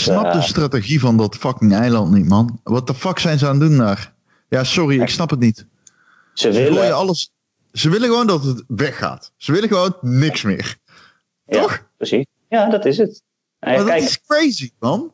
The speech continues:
Speaker 1: Want, eh, er
Speaker 2: als
Speaker 1: komen
Speaker 2: iedereen
Speaker 1: toch weer mensen daarheen. Er gaan toch weer mensen ko-, wat gaan ze ieder vliegtuig tegenhouden? Stop, stop corona.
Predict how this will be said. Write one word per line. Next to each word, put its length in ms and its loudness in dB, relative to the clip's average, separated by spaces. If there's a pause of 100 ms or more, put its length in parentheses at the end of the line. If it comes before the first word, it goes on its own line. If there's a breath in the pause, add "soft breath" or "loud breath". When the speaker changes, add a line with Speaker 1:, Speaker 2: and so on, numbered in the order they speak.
Speaker 1:
Want, 220 -2
eh, 80 -2
er 140 0
Speaker 2:
als 100 -2
Speaker 1:
komen 220 2
Speaker 2:
iedereen 200 2
Speaker 1:
toch 100 2
weer 100 0
mensen 400 -2
daarheen. 480 0
Er 80 2
gaan 200 -2
toch 120 -2
weer 180 0
mensen 300 -2
ko-, 160 -2 (260 loud breath)
wat 200 -4
gaan 160 -2
ze 160 -2
ieder 260 0
vliegtuig 420 -2
tegenhouden? 760 -2
Stop, 380 -2
stop 280 -2
corona. 580 0